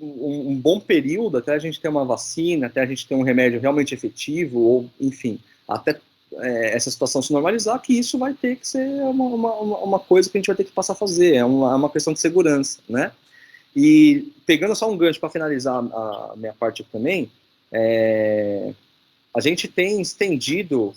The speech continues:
é, o horário do A M S aí pra todos os nossos clientes, sem custo, pra tentar apoiá-los,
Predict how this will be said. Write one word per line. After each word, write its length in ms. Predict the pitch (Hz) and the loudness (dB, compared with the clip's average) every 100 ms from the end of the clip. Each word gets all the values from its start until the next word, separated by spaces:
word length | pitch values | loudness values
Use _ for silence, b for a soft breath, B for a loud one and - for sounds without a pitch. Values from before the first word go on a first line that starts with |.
| _ | _
é, 100 | 113 | -4
o 140 | 107 123 | 0 2
horário 320 | 120 120 123 | 4 4 2
do 80 | 120 | 2
A 80 | 120 | 0
M 180 | 117 | 0
S 300 | 110 113 - | 0 -2 -2
aí 60 | 110 | -6
pra 100 | 110 | -4
todos 220 | 143 175 | -4 -4
os 40 | 175 | -4
nossos 220 | 165 - | -6 -8
clientes, 420 | 123 110 135 139 | -4 -2 -2 -2
sem 160 | 135 135 | -2 -4
custo, 440 | - 120 - - _ _ _ _ _ _ _ | -6 -12 -12 -18 _ _ _ _ _ _ _
pra 100 | 127 | -2
tentar 340 | 120 135 131 143 | 0 0 2 0
apoiá-los, 1000 | - 165 131 123 151 131 110 - - | 4 4 6 4 2 0 -2 -8 -20